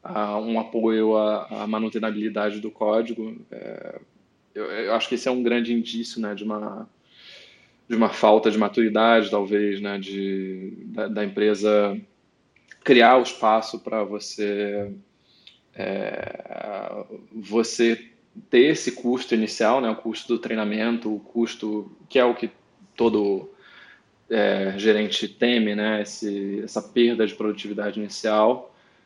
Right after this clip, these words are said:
é, esse trade-off entre isso e no futuro você ter menos trabalho, né? Eu, eu vejo muito retrabalho lá,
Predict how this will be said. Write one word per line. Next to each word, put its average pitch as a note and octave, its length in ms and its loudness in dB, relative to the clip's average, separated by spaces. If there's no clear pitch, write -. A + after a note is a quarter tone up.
é, G#2 540 4
esse - 140 -4
trade-off A2 520 6
entre A2 220 -2
isso A#2 420 0
e A2+ 160 2
no A2+ 140 0
futuro B2 440 2
você G#2+ 200 0
ter G#2+ 140 -2
menos G#2 280 -2
trabalho, G2 460 -2
né? - 420 -18
Eu, G#2+ 160 -10
eu G#2+ 100 -4
vejo A2+ 280 0
muito G#2+ 180 -8
retrabalho G#2 600 -10
lá, A#2 460 2